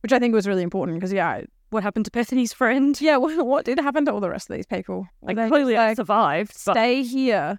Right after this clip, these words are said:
Speaker 1: don't move"? The coroner then, with regards to the tour operator, the skipper, the out-of-water watchman and the dive instructor,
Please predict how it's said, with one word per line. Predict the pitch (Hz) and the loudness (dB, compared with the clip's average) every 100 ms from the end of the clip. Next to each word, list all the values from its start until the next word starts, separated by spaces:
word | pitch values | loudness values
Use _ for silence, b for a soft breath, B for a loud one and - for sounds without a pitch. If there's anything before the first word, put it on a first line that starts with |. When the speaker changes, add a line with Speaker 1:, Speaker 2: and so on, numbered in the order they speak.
| - _ 196 | -12 _ -2
Speaker 1:
don't | 220 226 - | 0 0 0
move"? | 233 208 202 165 120 196 - _ _ _ _ _ _ _ _ _ _ - | 0 0 0 0 -4 -8 -14 _ _ _ _ _ _ _ _ _ _ -2
The | 220 214 220 220 220 220 - - | 0 0 0 0 0 -2 -4 -4
coroner | - 247 285 262 | 0 2 4 2
then, | 202 190 180 185 180 | 2 0 2 0 0
with | 190 185 | 0 0
regards | 180 170 170 - | 0 0 0 -4
to | 190 | -6
the | 180 | -4
tour | - 220 196 | 0 2 0
operator, | - 185 175 175 | 0 0 2 0
the | 165 147 | -2 -4
skipper, | - 226 202 190 175 175 196 - | -4 -4 0 0 0 -2 -8 -8
the | - | -2
out-of-water | 202 202 190 185 | -2 0 -2 -2
watchman | 165 - 175 - | -4 -6 -6 -4
and | 170 | -6
the | - | -4
dive | 170 170 180 | -2 -2 -4
instructor, | 175 - - - 170 | -6 -8 -8 -4 -2